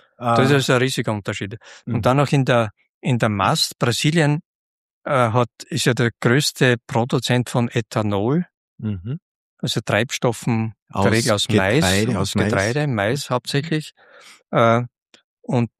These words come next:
Speaker 2: man hat sehr viele der Feedlots hat man dann in die Nähe dieser Ethano-, Ethanolwerke gestellt.
Speaker 1: Um die, äh, Nebenprodukte?
Speaker 2: Genau, die
Speaker 1: Mhm.
Speaker 2: Nebenprodukte werden dann in der Feedlot eingesetzt.
Speaker 1: Mhm,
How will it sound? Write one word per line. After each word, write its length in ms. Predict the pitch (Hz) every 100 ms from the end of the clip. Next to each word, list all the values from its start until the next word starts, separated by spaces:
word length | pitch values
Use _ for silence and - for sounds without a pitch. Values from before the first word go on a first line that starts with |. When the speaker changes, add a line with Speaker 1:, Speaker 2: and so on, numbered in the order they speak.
| -
Speaker 2:
man 220 | 135 107
hat 160 | 123 -
sehr 320 | - 127 156
viele 300 | 160 135 123
der 100 | 110
Feedlots 600 | - 170 - 113 123 -
hat 160 | 120 123
man 160 | 120
dann 160 | 117 123
in 120 | 117
die 140 | 127
Nähe 320 | 110 110 139 156
dieser 280 | 139 143
Ethano-, 440 | 127 - 120 117 123
Ethanolwerke 1040 | - 117 _ - 113 131 131 107 92 - 104
gestellt. 560 | 110 - 117 160 - -
Speaker 1:
Um 160 | 113 110
die, 140 | 113
äh, 280 | 110 - 110
Nebenprodukte? 1040 | 107 110 113 110 - 120 113 - - 139
Speaker 2:
Genau, 300 | 135 117 101 95
die 120 | -
Speaker 1:
Mhm. 60 | 104
Speaker 2:
Nebenprodukte 720 | 117 160 156 139 143 139 120
werden 160 | 117 131
dann 120 | 120
in 120 | 123
der 120 | 117 -
Feedlot 340 | 127 123 113
eingesetzt. 640 | 110 107 - 98 - - -
Speaker 1:
Mhm, 400 | 107 92 107